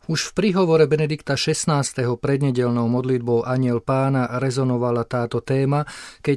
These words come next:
Svätý Otec vysvetlil zrod nosnej myšlienky tohto ročného týždňa modlitieb, keď povedal: „Tohtoročný počiatočný projekt pre tento týždeň, neskôr upravený zmiešaným medzinárodným výborom,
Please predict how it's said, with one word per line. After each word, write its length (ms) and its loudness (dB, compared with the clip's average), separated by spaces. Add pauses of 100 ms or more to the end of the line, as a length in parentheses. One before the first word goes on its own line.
Svätý 320 0
Otec 320 2
vysvetlil 800 0
zrod 320 2
nosnej 480 0
myšlienky 640 0
tohto 320 0
ročného 400 -2
týždňa 480 -2
modlitieb, 560 0
keď 320 -4
povedal: 560 0 (580)
„Tohtoročný 880 2
počiatočný 720 0
projekt 480 0
pre 160 -2
tento 400 -2
týždeň, 640 0
neskôr 480 0
upravený 640 0
zmiešaným 560 0
medzinárodným 720 0
výborom, 560 2